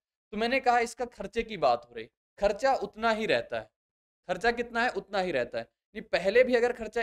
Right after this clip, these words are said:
एक यूनिट करता था तो आज भी एक यूनिट कर रहा है। प-, कीमत में क्या हो गया? पहले कीमत अगर पंचानवे थी तो अब कीमत कितनी हो गई? एक सौ दस हो गई।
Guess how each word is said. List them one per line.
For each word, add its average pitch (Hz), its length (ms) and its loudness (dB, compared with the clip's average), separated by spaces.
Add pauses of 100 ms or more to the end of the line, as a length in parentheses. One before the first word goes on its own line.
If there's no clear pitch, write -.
(100)
एक 220 180 -2
यूनिट 220 300 -8
करता 220 300 -2
था 220 100 -8
तो 226 100 -8 (100)
आज 180 220 -2
भी 196 140 -4 (160)
एक 196 160 2
यूनिट 151 320 -8
कर 113 160 -8
रहा 107 140 -12
है। 107 60 -14 (640)
प-, 190 80 -6
कीमत 247 400 -2
में 254 120 -4
क्या 247 180 2
हो 220 140 0
गया? 233 140 -2
पहले 220 340 0
कीमत 233 300 -6
अगर 233 220 -2
पंचानवे 214 640 0
थी 220 220 -12 (320)
तो - 60 -16
अब 240 240 2
कीमत 233 320 -6
कितनी 226 340 -10
हो 214 160 -6
गई? 233 120 0
एक 196 240 -4
सौ 214 160 -6
दस 175 260 -4
हो 117 120 -12
गई। 117 120 -12